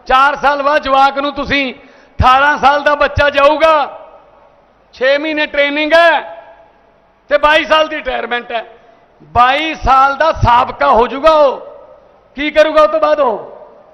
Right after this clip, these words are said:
ਤੁਸੀਂ ਮਿਲਟਰੀ ਰੈਂਟ ਤੇ ਰੱਖ ਲਈ ਯਾਰ। ਸੋ ਇਹਨਾਂ ਤੇ ਯਕੀਨ ਨਾ ਕਰਿਓ, ਇਹ ਸਭ ਲੁੱਟਣ ਤੇ ਲੱਗੇ ਆ ਬਸ।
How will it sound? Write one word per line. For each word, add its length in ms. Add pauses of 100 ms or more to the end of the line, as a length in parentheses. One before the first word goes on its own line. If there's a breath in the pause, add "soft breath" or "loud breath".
(880)
ਤੁਸੀਂ 260
ਮਿਲਟਰੀ 540
ਰੈਂਟ 280
ਤੇ 180
ਰੱਖ 200
ਲਈ 160
ਯਾਰ। 240 (1500)
ਸੋ 100
ਇਹਨਾਂ 260
ਤੇ 100
ਯਕੀਨ 340
ਨਾ 120
ਕਰਿਓ, 280 (1800)
ਇਹ 120
ਸਭ 260 (1400)
ਲੁੱਟਣ 360
ਤੇ 140
ਲੱਗੇ 320
ਆ 60
ਬਸ। 180